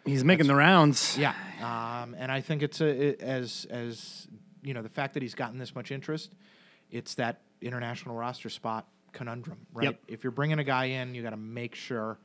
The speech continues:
Speaker 2: you know, you're, you're not wasting an international roster spot
Speaker 1: Yep.
Speaker 2: because you want him, you know, I think you wanna fill out the roster with non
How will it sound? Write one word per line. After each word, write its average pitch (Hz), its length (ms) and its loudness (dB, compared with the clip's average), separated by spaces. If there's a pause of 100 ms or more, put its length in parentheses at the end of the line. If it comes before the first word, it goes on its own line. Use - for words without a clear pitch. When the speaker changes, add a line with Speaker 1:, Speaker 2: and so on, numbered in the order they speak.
(500)
Speaker 2:
you 113 100 -12
know, 113 80 -10
you're, 107 260 -6
you're 110 180 -8
not 107 280 -10
wasting 110 460 -12
an 110 80 -14
international 110 640 -14
roster 104 420 -14
spot 98 400 -14 (160)
Speaker 1:
Yep. 135 160 -4
Speaker 2:
because 104 360 -14
you 113 200 -14
want 110 260 -12
him, 107 300 -16 (100)
you 120 100 -14
know, 104 140 -14 (580)
I 117 140 -8
think 120 160 -12
you 113 100 -12
wanna 113 200 -12
fill 143 280 -2
out 123 200 0
the 123 80 -2
roster 110 440 -4
with 107 200 -10
non 107 480 -12